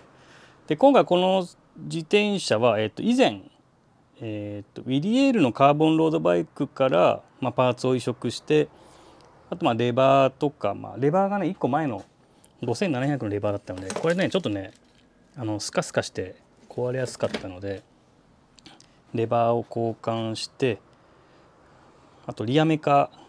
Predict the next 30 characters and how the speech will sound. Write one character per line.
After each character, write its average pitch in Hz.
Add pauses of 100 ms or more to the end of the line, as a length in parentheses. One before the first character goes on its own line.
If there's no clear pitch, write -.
(200)
と 135
ス -
プ 151
ロ 151
ケ 156
ッ 151
ト、 - (760)
え、 110
十 151
一 151
の 131
三 156
十 123
四 127
テ 156
ィ -
ー -
に 120
対 113
応 107
し -
た 156 (560)
リ 113
ア 113
メ 107
カ 113
を 131
つ -
け 113
て -